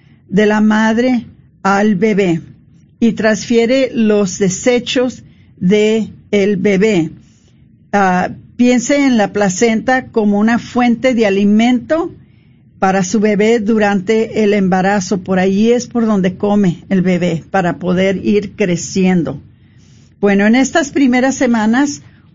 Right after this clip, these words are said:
una cara primitiva tomará forma con grandes ojeras para los ojos. La boca, la mandíbula inferior, la garganta se están desarrollando.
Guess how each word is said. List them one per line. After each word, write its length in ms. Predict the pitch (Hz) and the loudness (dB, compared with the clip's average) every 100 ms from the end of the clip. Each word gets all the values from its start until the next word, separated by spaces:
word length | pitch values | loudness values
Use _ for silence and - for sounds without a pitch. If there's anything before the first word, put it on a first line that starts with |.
| _ | _
una 400 | 247 247 302 302 | 0 2 0 -2
cara 460 | - 240 226 254 | -2 0 0 -2
primitiva 680 | 262 247 226 185 226 226 247 | 0 0 0 0 -2 0 0
tomará 480 | 247 226 202 196 214 | 0 0 0 0 0
forma 640 | - 233 247 247 262 269 | -2 0 0 2 0 0
con 240 | 269 226 214 | 0 0 0
grandes 600 | 220 226 247 240 302 285 | 0 2 2 0 -2 -2
ojeras 680 | - - 240 233 262 277 - | -4 -4 -2 0 0 -2 -8
para 380 | - 202 208 | -2 0 0
los 260 | 226 240 240 | 0 -2 0
ojos. 460 | 302 - 202 156 - - - - | -2 -2 -4 -6 -10 -20 -20 -2
La 240 | 180 175 | 2 2
boca, 540 | 160 196 220 226 277 277 | 2 0 0 0 0 2
la 160 | 262 | 2
mandíbula 960 | 175 160 165 185 240 240 294 294 294 302 | 2 0 0 2 2 2 2 2 0 0
inferior, 760 | 277 - 196 185 208 226 262 | 0 0 -2 0 2 2 2
la 180 | 269 226 | 0 0
garganta 640 | 175 170 175 202 214 220 247 | -2 -4 -2 -2 0 0 -2
se 140 | 226 | -2
están 320 | 196 - 208 | -2 0 0
desarrollando. 920 | 220 240 226 214 226 240 277 311 196 | 0 0 -2 0 2 2 2 2 0